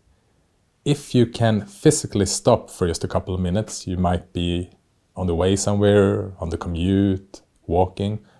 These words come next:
But if you can physically stop just for a couple of minutes, I highly recommend you to do that. And then you can choose if you prefer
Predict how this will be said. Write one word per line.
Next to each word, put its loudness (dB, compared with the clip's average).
But -4
if -2
you -2
can 0
physically -4
stop -4
just -10
for -10
a -8
couple -10
of -6
minutes, -8
I -10
highly -2
recommend -4
you -8
to -8
do -4
that. -6
And 0
then 6
you 4
can -4
choose -4
if -6
you -2
prefer -6